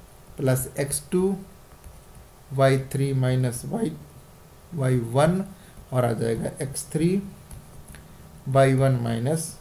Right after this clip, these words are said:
वाई टू, ठीक है। देखिए one, two, three shift करते जाइए, इस तरफ shift करते जाइए, टू, थ्री, वन,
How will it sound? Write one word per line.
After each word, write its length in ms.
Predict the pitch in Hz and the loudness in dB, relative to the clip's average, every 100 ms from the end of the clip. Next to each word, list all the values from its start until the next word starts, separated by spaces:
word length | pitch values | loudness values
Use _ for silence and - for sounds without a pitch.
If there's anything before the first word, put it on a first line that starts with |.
| - - | -20 -12
वाई 180 | 131 - | -8 -6
टू, 280 | - - - - - - - | -8 -16 -20 -20 -20 -20 -12
ठीक 160 | 139 | 0
है। 60 | 214 | 2
देखिए 400 | 175 160 202 220 - - - - - | 4 4 6 4 2 -16 -20 -20 -6
one, 360 | 131 160 180 180 | 8 10 10 6
two, 220 | 170 175 170 | 4 4 4
three 380 | 165 170 220 214 - | 0 2 2 -2 -2
shift 240 | - 170 | 0 0
करते 280 | - 175 175 | 4 4 4
जाइए, 280 | 165 175 185 | 4 4 6
इस 280 | 180 170 - | 4 0 -2
तरफ 200 | 160 156 | 0 0
shift 240 | - 135 | -2 -4
करते 320 | - 131 131 127 | -2 -2 0 -2
जाइए, 260 | 123 127 120 - | 0 -2 -4 0
टू, 260 | 160 170 | 2 2
थ्री, 220 | 170 147 147 | 0 -2 0
वन, 400 | 131 147 175 | 2 2 2